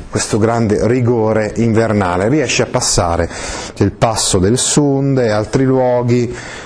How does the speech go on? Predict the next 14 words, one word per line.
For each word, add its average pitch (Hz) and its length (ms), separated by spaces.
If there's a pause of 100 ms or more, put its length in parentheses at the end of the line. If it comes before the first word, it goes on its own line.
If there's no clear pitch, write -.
(140)
liberi 104 520
dai 117 200
ghiacci, 127 640
liberi 110 500
dalla 107 280
neve, 127 500
poi 127 320
però 120 480 (460)
inoltrandosi 120 1200 (140)
nel 98 180
territorio 117 540
svedese, 101 720 (880)
ecco 110 280
che 107 360